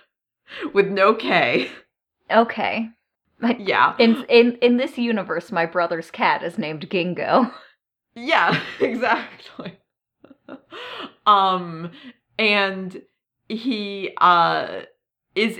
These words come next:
Speaker 1: able to, uh, like, distill ginkgo down to an extremely concentrated form and drink that, and, uh, it gives him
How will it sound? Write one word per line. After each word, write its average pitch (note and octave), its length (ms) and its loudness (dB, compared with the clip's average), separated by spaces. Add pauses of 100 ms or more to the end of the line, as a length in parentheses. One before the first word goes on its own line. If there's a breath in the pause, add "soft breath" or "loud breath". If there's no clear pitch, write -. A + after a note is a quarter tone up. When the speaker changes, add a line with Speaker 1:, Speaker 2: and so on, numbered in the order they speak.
Speaker 1:
able B3 520 2
to, G#3 460 -6 (120)
uh, D3+ 640 4 (760)
like, F3 360 2
distill A#3+ 840 -2 (440)
ginkgo F#3 640 0
down D3+ 420 0
to G#3 160 -4
an D#3 100 -4
extremely A3+ 640 -6
concentrated F#3 960 -2
form B2+ 680 -4 (440)
and D3 680 0 (600)
drink A#3 500 0
that, G#2 640 -4 (460)
and, D3 680 0 (160)
uh, C3+ 580 2 (180)
it E3 240 -4 (200)
gives F#3 400 0
him D#3 540 -4